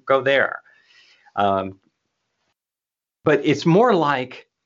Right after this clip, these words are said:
you want the product manager to at least be a fitness coach, so that,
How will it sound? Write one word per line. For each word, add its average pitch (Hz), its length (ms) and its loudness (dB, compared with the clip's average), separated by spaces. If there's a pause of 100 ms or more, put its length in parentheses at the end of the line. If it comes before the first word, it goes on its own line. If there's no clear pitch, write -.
(260)
you 139 100 -4
want 165 280 0
the 139 60 -16
product 147 340 -4
manager 135 480 -4
to 117 220 -4
at 98 120 -8
least 139 640 -2
be 107 640 -6 (120)
a - 80 -8
fitness - 560 -4
coach, - 480 -10 (960)
so 127 220 2
that, 113 340 2